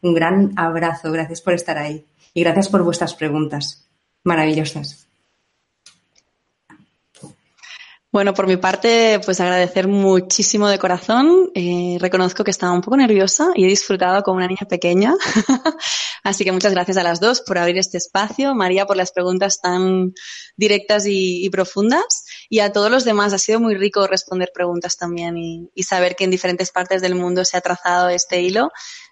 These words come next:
Speaker 2: Hay algo muy mágico en esto, así que gracias. Y,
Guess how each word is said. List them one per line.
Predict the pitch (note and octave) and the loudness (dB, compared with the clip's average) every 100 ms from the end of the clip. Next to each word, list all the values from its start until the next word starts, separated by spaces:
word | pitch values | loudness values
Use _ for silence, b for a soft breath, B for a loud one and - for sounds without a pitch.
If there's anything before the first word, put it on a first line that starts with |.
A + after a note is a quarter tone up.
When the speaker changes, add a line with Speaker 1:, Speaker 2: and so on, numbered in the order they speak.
| - | -2
Speaker 2:
Hay | F#3 | 0
algo | F#3+ F#3+ | 2 2
muy | F#3 | 2
mágico | F3+ F3 F#3+ F#3 | 2 -2 -2 0
en | |
esto, | F3+ F#3 - C4+ | 0 -2 0 0
así | G#3+ F3+ | 0 -4
que | - | -4
gracias. | F3 F3+ F#3 C#4+ F4+ - b b _ - | -2 -2 0 2 2 -2 b b _ -2
Y, | G#3+ G3+ F#3+ F#3 F3+ E3+ F3 | 2 4 4 2 2 -2 -8